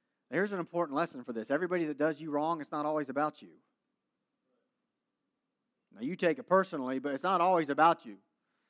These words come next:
Some people are just tempted by the enemy, and you end up being collateral damage. Some people are just gripped by fear. It's interesting, the name Doeg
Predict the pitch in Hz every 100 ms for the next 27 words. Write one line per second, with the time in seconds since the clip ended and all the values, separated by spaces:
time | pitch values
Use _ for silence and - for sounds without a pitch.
0 | _ _ 139 175 175 147 143 135 135 131
1 | 165 135 139 143 139 135 151 165 135 123
2 | 127 143 143 139 127 135 127 147 143 131
3 | 120 143 151 110 - - - _ _ _
4 | _ _ _ _ _ _ _ _ _ _
5 | _ _ _ _ _ _ _ _ _ _
6 | _ _ _ _ - 175 175 175 156 151
7 | 143 143 135 - 147 160 _ 139 127 -
8 | _ _ 180 170 135 101 _ _ _ _
9 | _ _ _ 143 170 185 190 165 147 170
10 | 156 143 143 151 180 190 202 190 _ _
11 | - - 160 170 156 156 139 101